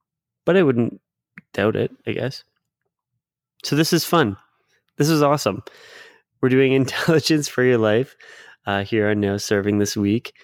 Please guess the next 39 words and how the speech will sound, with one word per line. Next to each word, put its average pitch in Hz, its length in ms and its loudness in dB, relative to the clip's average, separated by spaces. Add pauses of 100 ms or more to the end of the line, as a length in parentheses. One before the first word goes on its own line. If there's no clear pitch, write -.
(320)
because 139 320 2
Jess 147 340 2
is 143 160 0
taking 127 300 2
an 120 80 2
amazing 110 380 2
road 98 240 0
trip - 360 -6
across, - 840 -2 (720)
uh, 92 360 -2
Canada 101 420 2
right 104 220 0
now 104 420 2
with 113 460 0
the 117 160 2
amazing 104 420 4
Steph. - 560 -4
Steph, - 400 -2
shout 101 240 0
out 101 120 -2
to 110 80 -2
Steph. - 420 -4 (380)
We've 117 120 0
talked 113 240 0
about 139 200 0
Steph - 280 -4
a 107 40 -2
lot - 300 -4
on - 120 -4
the 98 80 -2
podcast - 520 -8
because 98 260 -4
she's - 180 -6
so - 140 -4
amazing. 120 520 -4 (420)
So 104 380 0
I - 40 0
really 113 480 2
hope 107 280 0